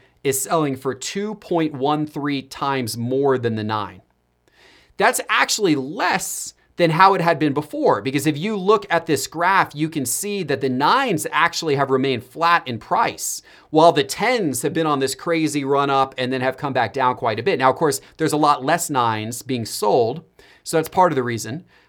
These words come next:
Um, but, you know, the nines have not been affected as much as the tens with this whole,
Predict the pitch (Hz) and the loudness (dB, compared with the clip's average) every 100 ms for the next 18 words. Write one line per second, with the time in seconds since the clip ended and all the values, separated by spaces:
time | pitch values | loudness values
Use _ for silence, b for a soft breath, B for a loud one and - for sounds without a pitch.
0 | b 135 135 131 120 151 147 147 147 139 | b 2 2 2 2 4 4 2 0 2
1 | 135 135 143 156 151 131 139 143 123 117 | 4 6 6 4 2 0 0 0 -4 -4
2 | 151 - 135 113 113 117 117 104 110 - | -4 -4 -6 -6 -4 -4 -6 -12 -12 -8
3 | 156 131 110 104 117 117 131 117 | -4 -2 -4 -6 -6 -4 -2 -2